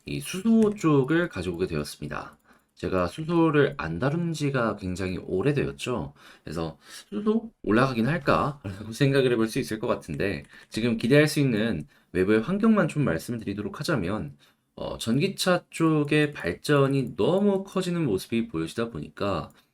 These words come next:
어, 전기가 발전을 하더라도 수소 쪽이 가져갈 거라는 영역 있잖아요. 이런 것도 막 침범이 되려는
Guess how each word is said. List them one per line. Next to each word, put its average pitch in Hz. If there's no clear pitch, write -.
어, 90
전기가 127
발전을 117
하더라도 143
수소 226
쪽이 202
가져갈 139
거라는 135
영역 135
있잖아요. 98
이런 143
것도 190
막 98
침범이 240
되려는 123